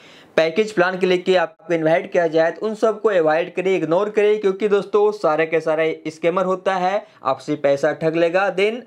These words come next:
आप फिर मेरे पास आएंगे कि सर, मैं आपको पैसा दिया हूँ, उसमें हम कुछ नहीं कर पाएंगे, क्योंकि already मैं हमेशा आप लोग को अलर्ट करते जा रहा हूँ। So,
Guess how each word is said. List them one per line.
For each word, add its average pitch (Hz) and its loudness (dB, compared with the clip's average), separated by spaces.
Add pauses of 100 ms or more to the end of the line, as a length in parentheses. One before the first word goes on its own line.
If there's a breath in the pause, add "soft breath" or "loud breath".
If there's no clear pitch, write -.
आप 131 -2
फिर 147 -2
मेरे 143 0
पास 156 0
आएंगे 151 -2
कि 151 -2
सर, 156 0
मैं 143 0
आपको 120 -2
पैसा 135 0
दिया 135 -2
हूँ, 165 0
उसमें 196 -2
हम 143 -4
कुछ 160 -2
नहीं 151 2
कर 147 0
पाएंगे, 151 0
क्योंकि 185 -2
already 175 2
मैं 190 0
हमेशा 160 0
आप 160 0
लोग 151 0
को 156 2
अलर्ट 156 0
करते 135 0
जा 131 2
रहा 131 2
हूँ। 131 -2
So, 202 2